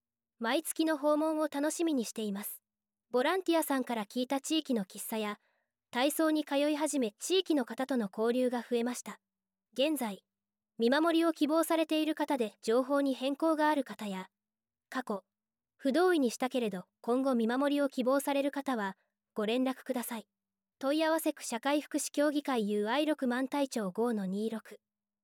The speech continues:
電話ゼロ六の六七七四の三三八五。ファックスゼロ六の六七七四の三三九九。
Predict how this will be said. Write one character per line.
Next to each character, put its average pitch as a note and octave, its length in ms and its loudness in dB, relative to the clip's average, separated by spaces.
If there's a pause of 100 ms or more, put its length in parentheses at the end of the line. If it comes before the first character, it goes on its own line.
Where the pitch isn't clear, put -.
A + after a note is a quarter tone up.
電 C#4 220 2
話 E4+ 140 4
ゼ E4 100 2
ロ D#4+ 100 2
六 C#4+ 240 0
の A3 120 0
六 A#3+ 220 -2
七 C4 220 0
七 C#4 220 0
四 C#4 200 2
の A#3+ 120 0
三 B3+ 240 -4
三 B3+ 220 -2
八 G#3 260 -6
五。 G#3 260 -6 (360)
フ C4 60 -2
ァ C#4 40 4
ッ C#4 60 0
ク - 120 -14
ス A3+ 140 -4
ゼ A3 100 0
ロ A#3 120 0
六 A#3+ 220 0
の G#3+ 120 0
六 A3+ 240 -2
七 B3+ 220 0
七 C4+ 240 0
四 C#4 200 2
の A#3+ 120 0
三 B3+ 220 -2
三 A#3+ 220 -4
九 A3 240 -4
九。 G#3 300 -8